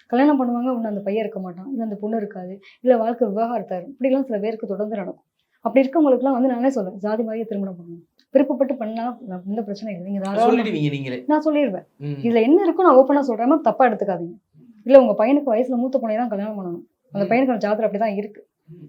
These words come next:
Speaker 1: சின்ன பிள்ளைய கல்யாணம் பண்றதுக்கு வாய்ப்பு இல்ல. அதே மாதிரி பாத்தீங்கன்னா ஒரு, இந்த பையனுக்கு எங்க ஒரு பழக்கம் இருக்கும், அப்படி பார்த்து கல்யாணம், கல்யாணம் பண்ணணுன்ற சூழ்நிலை இருக்கு. அது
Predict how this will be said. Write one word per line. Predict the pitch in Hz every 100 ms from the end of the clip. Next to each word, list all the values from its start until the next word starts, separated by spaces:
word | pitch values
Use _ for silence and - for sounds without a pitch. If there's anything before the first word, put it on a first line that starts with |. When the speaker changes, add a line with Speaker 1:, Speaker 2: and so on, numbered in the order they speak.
| _
Speaker 1:
சின்ன | - 277
பிள்ளைய | 269 247
கல்யாணம் | 220 214
பண்றதுக்கு | 214 202 208
வாய்ப்பு | 185 208
இல்ல. | 190 160 - _ _ _ _
அதே | 247
மாதிரி | 269 269
பாத்தீங்கன்னா | 262 226 240 254
ஒரு, | 214 196 190
இந்த | 220 214
பையனுக்கு | 240 277 240
எங்க | 214 240
ஒரு | 226
பழக்கம் | 202 233 226
இருக்கும், | 185 - - _ _ -
அப்படி | 247 277
பார்த்து | 269
கல்யாணம், | 269 247 277
கல்யாணம் | 226 233
பண்ணணுன்ற | 233 226 220
சூழ்நிலை | 214 233 214 185
இருக்கு. | 175 - -
அது | 302